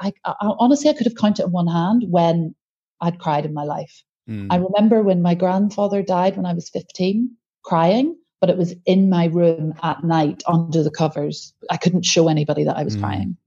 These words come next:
Speaker 2: mm.
Speaker 1: And that's my grandfather dying, you know? Like, I was ashamed to cry at that. And I remember my grandmother died ten years ago, and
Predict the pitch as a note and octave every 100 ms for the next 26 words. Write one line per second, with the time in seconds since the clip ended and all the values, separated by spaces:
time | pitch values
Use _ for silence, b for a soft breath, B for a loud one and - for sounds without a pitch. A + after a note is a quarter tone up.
0 | - G2+ F3+ A#3+ - C#4 - G3+ E4 C4+
1 | B3+ G3 D#3 D#3+ F4 - D3 D#3 D#3 D#3
2 | C#4 D4 G3+ F#3+ F3 E3+ - F3+ B3 C4+
3 | A3 - E3+ E3+ E3 - E3+ D#3+ G3 F#3
4 | F3 E3+ F3 E3+ D#3+ D3+ E3 G#3 A3+ A3
5 | G3+ F#3 E3+ F3 E3+ B B B - F3+
6 | F3 E3+ E3 E3 D#3+ D#3+ F3+ E3+ D#3